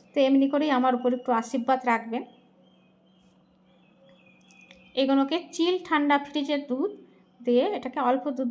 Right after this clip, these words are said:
দিয়ে পিষে নেব। আর এটা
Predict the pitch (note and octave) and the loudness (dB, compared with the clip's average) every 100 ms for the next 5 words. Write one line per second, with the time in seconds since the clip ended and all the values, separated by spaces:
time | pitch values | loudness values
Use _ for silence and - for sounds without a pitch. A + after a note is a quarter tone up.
0 | - F#4+ G4+ A#3 - G3+ G3+ - A#3 - | -4 -6 -4 -4 -4 -6 -8 -10 -12 -18
1 | _ _ _ _ _ _ _ _ _ _ | _ _ _ _ _ _ _ _ _ _
2 | _ _ _ - D4 D4+ D4+ | _ _ _ -2 0 2 2